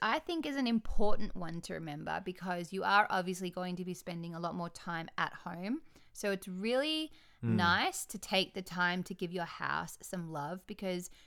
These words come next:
Speaker 1: your house does a lot for you. It,
Speaker 2: Mm.
Speaker 1: you know, it's your sacred space. It's where you go to feel safe. It protects you from the elements.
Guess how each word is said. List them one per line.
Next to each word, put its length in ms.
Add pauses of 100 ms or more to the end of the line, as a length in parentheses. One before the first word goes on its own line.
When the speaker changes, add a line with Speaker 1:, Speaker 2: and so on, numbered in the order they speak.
Speaker 1:
your 140
house 300
does 200
a 40
lot 280
for 60
you. 360
It, 80
Speaker 2:
Mm. 220
Speaker 1:
you 80
know, 260 (380)
it's 260
your 260
sacred 540
space. 460
It's 160
where 120
you 140
go 260
to 140
feel 240
safe. 540 (320)
It 100
protects 540
you 100
from 480
the 200
elements. 720